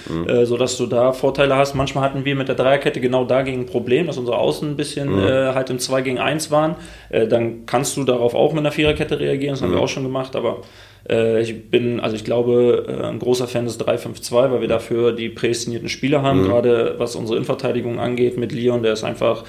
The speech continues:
Speaker 2: unfassbar gut im, im Zentrum, äh, in der Dreierkette und halt, ja, jetzt haben wir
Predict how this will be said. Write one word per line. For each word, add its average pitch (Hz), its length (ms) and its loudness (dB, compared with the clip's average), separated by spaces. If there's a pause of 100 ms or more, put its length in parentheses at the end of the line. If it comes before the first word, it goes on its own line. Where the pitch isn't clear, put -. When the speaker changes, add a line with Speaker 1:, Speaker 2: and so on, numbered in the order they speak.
(220)
Speaker 2:
unfassbar 127 460 2
gut 135 220 0
im, 123 180 0
im 123 120 -4
Zentrum, 135 540 -2 (400)
äh, 120 180 4
in 120 60 0
der 120 100 2
Dreierkette 120 840 2
und 107 320 -10
halt, 110 260 -6
ja, 120 280 -10 (120)
jetzt - 160 -14
haben 113 100 -8
wir 104 80 -10